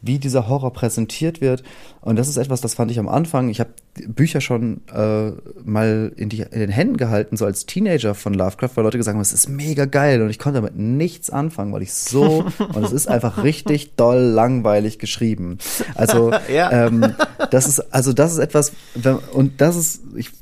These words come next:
Speaker 1: ich bin eigentlich auch immer dagegen, ähm, also ich, ich fass selten Literatur an, die ich, ähm, einfach zum Lesen super langweilig finde.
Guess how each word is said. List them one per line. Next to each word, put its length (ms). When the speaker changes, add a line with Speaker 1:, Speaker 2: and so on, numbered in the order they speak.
Speaker 1:
ich 160
bin 140
eigentlich 300
auch 80
immer 200
dagegen, 580
ähm, 420
also 200
ich, 200
ich 240
fass 400
selten 320
Literatur 500
an, 160
die 140
ich, 240
ähm, 400
einfach 260
zum 220
Lesen 320
super 320
langweilig 640
finde. 400